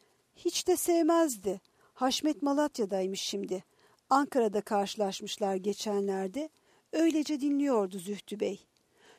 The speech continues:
"Çok konuşkan bu adam. Haşmet beni sormuş buna. Nereden, nereye?" "Almanya'da birlikteydik Haşmet'le."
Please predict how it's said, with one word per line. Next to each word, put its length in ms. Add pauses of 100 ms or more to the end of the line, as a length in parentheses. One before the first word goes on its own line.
"Çok 240
konuşkan 600
bu 100
adam. 300 (280)
Haşmet 500
beni 140
sormuş 520
buna. 220 (460)
Nereden, 720 (180)
nereye?" 500 (1160)
"Almanya'da 640
birlikteydik 640
Haşmet'le." 640